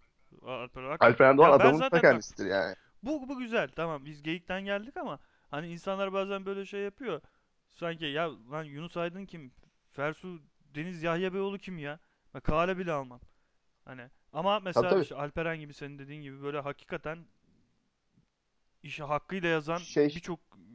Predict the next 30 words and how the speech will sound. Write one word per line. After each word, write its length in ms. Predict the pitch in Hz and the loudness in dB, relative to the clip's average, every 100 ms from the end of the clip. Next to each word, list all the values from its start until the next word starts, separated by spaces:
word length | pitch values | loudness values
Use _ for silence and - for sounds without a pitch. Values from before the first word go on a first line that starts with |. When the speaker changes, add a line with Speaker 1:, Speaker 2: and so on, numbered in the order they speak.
| 107 107 120 131 135 _ _ 139 | -20 -20 -20 _ -20 _ _ -10
Speaker 2:
U-, 220 | 151 151 - | -10 -10 0
Umutcan 440 | 156 156 175 170 | 0 6 6 6
diye 100 | 156 | 4
galiba. 360 | 135 123 107 113 - | 10 8 10 2 2
O 80 | 135 | 0
da 60 | 143 | 0
bir 60 | - | 2
tane. 220 | 123 113 120 | 0 2 -4
O 100 | 139 | -2
çocuğu 200 | 143 143 | 0 4
da 120 | 139 | 6
beğeniyorum. 380 | 120 117 113 131 - - | 6 2 2 0 -4 -14
Bir 60 | - | 4
de 100 | 339 | 8
mesela 280 | 262 175 147 | 10 8 6
şimdi 220 | - 175 | 4 -2
biz, 240 | - - - - | -4 -8 -16 2
e, 40 | - - | 2 2
sonuçta 520 | - 147 - 151 - | 0 0 6 4 8
basketbol 480 | 147 - 214 - - | 8 8 4 2 -4
izliyoruz. 280 | - - 165 | -8 -8 6
Ya 140 | 143 131 | 6 8
bu 100 | 139 | 4
işten 240 | - 120 | 4 2
bir 180 | 110 - | 0 -4
şey 180 | - 135 | 0 2
kazanmıyoruz, 540 | - 127 127 120 120 | 2 2 2 2 0
etmiyoruz. 440 | 123 120 143 143 143 | -2 -2 -8 -10 -8
Bir 60 | |
şey, 300 | - 139 120 | -4 -2 -2